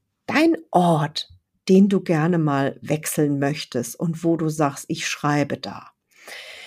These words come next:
Ich habe ja so einen kleinen Camper-Van und, äh, den zum Beispiel, ähm, mit,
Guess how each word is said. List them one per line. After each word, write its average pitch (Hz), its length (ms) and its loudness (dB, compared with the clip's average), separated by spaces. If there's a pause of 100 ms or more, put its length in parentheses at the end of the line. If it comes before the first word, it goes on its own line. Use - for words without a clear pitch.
(240)
Ich 254 180 0
habe 302 140 4
ja 262 100 8
so 233 60 8
einen 202 100 4
kleinen 156 340 0
Camper-Van 214 960 2 (760)
und, 233 600 8
äh, 214 580 4
den 240 360 4
zum 262 200 2
Beispiel, 196 640 4
ähm, 214 440 0
mit, - 120 -4